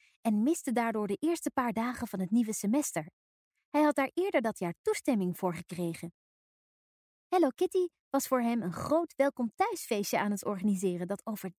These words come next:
drie dagen zou plaatsvinden. Ze moest nog wat versieringen en eten halen en spelletjes bedenken om te doen.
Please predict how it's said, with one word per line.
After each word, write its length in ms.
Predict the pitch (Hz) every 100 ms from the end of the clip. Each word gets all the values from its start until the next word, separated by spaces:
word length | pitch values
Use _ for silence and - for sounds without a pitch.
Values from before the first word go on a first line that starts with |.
| -
drie 280 | 440 508 -
dagen 400 | 370 359 359 359
zou 160 | 320 320
plaatsvinden. 760 | - 240 190 - 208 180 175 - _ _ _ _ _ _ _
Ze 180 | - 359
moest 240 | 403 -
nog 120 | 262
wat 180 | 226 208
versieringen 640 | - 185 359 403 294 208
en 140 | - 240
eten 320 | 349 392 302
halen 260 | 226 180 180 - - _
en 160 | 302
spelletjes 560 | - - - 480 - 247
bedenken 400 | 247 220 202 -
om 80 | 196
te 100 | 202
doen. 280 | 190 175